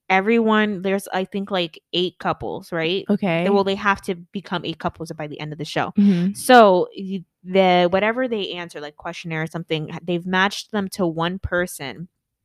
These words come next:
Speaker 1: that is, like, their perfect match, quote unquote.
Speaker 2: Mm.
Speaker 1: Um, and then every, every single couple, in order for them to win the money at the end of the show, every single person has to be matched with their said perfect match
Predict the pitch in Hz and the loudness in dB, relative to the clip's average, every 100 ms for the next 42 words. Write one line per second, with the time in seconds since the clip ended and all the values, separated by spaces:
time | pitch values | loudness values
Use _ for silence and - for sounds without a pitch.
0 | _ _ - 202 196 175 175 160 170 160 | _ _ -10 -4 -2 -2 -4 -6 -6 -8
1 | _ - 185 180 170 160 - 175 175 151 | _ -6 -4 -2 -4 -6 -8 -6 -2 -2
2 | - - 175 151 156 147 - - 190 185 | -4 -2 -2 -4 -10 -14 -12 -4 -2 0
3 | 175 165 160 175 226 208 180 175 175 - | -2 -4 -6 -4 0 0 -2 -6 -10 -6
4 | 196 190 190 185 180 175 175 190 - _ | -6 -2 0 2 2 0 -2 -6 -10 _
5 | _ _ 202 208 214 269 277 233 - 190 | _ _ 4 4 4 2 2 0 0 2
6 | 233 277 311 285 - 226 226 202 - - | 2 2 -4 -4 -4 -4 0 -2 -2 0
7 | 165 - 214 233 185 180 214 233 214 170 | 0 2 0 0 0 0 0 -2 0 0
8 | 185 185 160 165 165 156 165 165 156 160 | -2 -4 -2 -2 -4 -4 -4 -6 -6 -6
9 | 165 170 - 143 180 - - - _ - | -6 -6 0 2 0 -2 -20 -20 _ 0
10 | 208 202 226 247 - 226 196 196 - 185 | 2 2 2 2 0 0 4 2 4 2
11 | 180 202 190 180 - - 170 165 160 160 | 2 -2 -2 -2 -4 -6 -4 -2 0 0
12 | - 170 165 - 160 165 - - 185 170 | -2 -2 -2 -2 -2 -2 -4 -2 2 2
13 | - - 165 - 160 165 156 147 185 - | 0 -6 -8 -6 -10 -8 -2 0 0 -2
14 | - | -12